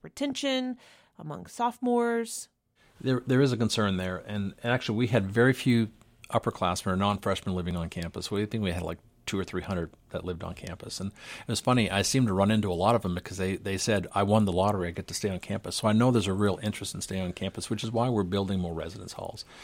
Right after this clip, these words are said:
Speaker 2: So we have, um, the Hilltop Residence Hall that is coming on. That'll bring nine hundred more beds. Um, and that would just barely meet the needs that we have. So we have another residence hall we're gonna start, um,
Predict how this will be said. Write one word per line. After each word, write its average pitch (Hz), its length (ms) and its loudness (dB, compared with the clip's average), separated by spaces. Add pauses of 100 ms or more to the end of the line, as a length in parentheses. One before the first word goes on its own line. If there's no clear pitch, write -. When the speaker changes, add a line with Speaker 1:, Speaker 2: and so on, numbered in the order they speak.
(300)
Speaker 2:
So - 180 2
we 101 140 2
have, 101 440 2
um, 87 520 -2
the 90 80 -2
Hilltop 117 500 -2
Residence 98 300 0
Hall 95 300 2
that 87 100 0
is 76 100 -8
coming 95 300 -2
on. 90 160 -2
That'll 95 160 -2
bring 92 240 -2
nine 92 160 0
hundred 95 260 -4
more 92 140 -4
beds. 85 440 -8 (720)
Um, 87 460 -2
and 90 180 -2
that 101 160 0
would 101 200 -2 (120)
just - 220 -2
barely 110 240 2
meet 98 180 0
the - 80 -4
needs 90 220 -2
that 87 80 -6
we - 80 -8
have. 82 260 -8
So - 80 -6
we 92 60 -4
have 90 80 -6
another 98 340 0
residence 87 360 0
hall 87 200 -4
we're 87 80 -8
gonna 87 220 -4
start, - 340 -4 (220)
um, 82 400 -6